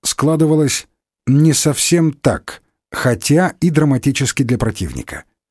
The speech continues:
Части второй самурайской армии, выступающие в направлении деревни Отсосовки, измождённые и потрёпанные от непрерывных боёв, второй месяц упорно окапывались на рубежах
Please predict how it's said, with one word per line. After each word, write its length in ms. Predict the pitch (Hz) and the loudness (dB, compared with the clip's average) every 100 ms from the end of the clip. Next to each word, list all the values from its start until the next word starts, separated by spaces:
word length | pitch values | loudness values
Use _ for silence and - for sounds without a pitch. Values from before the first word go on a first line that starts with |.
| _ _ _ _ _ _ _ _ - | _ _ _ _ _ _ _ _ -6
Части 480 | - 147 139 - | -2 0 0 0
второй 380 | 139 - 139 156 | -2 2 2 2
самурайской 800 | - 127 123 147 135 - 143 123 - | 0 0 2 2 0 0 0 0 0
армии, 640 | 147 113 71 58 55 - _ _ - | 0 0 -4 -6 -8 -14 _ _ -6
выступающие 1000 | 113 127 - 139 151 151 127 113 - 131 | -2 -2 0 0 2 2 0 0 0 0
в 80 | 104 | 0
направлении 600 | 110 117 110 143 127 113 | 0 0 2 2 2 2
деревни 640 | 104 127 123 123 117 98 _ _ - | 2 0 2 2 0 -4 _ _ -4
Отсосовки, 1000 | 110 98 - 208 196 - - - 64 - _ _ - | -2 0 0 2 2 -2 -6 -8 -10 -12 _ _ -4
измождённые 1080 | 160 120 143 143 92 85 180 175 160 156 151 | -2 2 2 2 0 0 2 2 2 4 2
и 180 | - 160 | 2 -2
потрёпанные 880 | - 143 131 139 107 101 101 101 98 | -2 -2 0 0 0 0 0 0 -2
от 240 | - 101 | -4 0
непрерывных 600 | 117 107 110 120 104 90 | -2 0 0 0 0 -2
боёв, 400 | 76 113 196 - - - - _ | 0 2 2 0 -8 -20 -20 _
второй 420 | - 104 107 202 | -8 0 2 4
месяц 540 | 156 131 185 196 - - | 4 4 4 2 0 -2
упорно 640 | 147 110 147 190 147 123 107 | -2 -2 0 2 4 2 0
окапывались 640 | 98 175 165 165 143 - | 0 0 2 2 2 2
на 80 | 139 | 2
рубежах 600 | 117 107 101 180 170 | 2 0 2 2 0